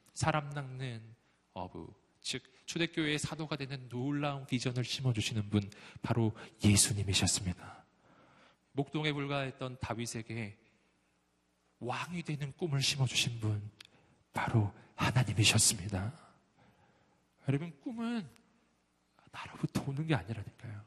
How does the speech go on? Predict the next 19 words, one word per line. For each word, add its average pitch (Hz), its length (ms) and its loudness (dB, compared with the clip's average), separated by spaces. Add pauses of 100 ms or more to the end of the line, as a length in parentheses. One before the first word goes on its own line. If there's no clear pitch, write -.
(160)
여러분, 127 220 0
하나님을 135 600 8 (320)
만나게 147 360 8
되기를 131 320 8
주님의 139 300 4
이름으로 127 200 6
축복합니다. 127 840 2 (640)
새로운 156 680 0
꿈을 113 260 -4
주십니다. 98 640 -8 (200)
"내 131 280 4
오빠가 117 680 6 (300)
살아날 113 600 4
것이다." - 600 2 (680)
아멘. 101 520 2 (1700)
이렇게 165 280 0
주님의 170 400 -2
음성을 147 340 -6
들어야 104 600 -4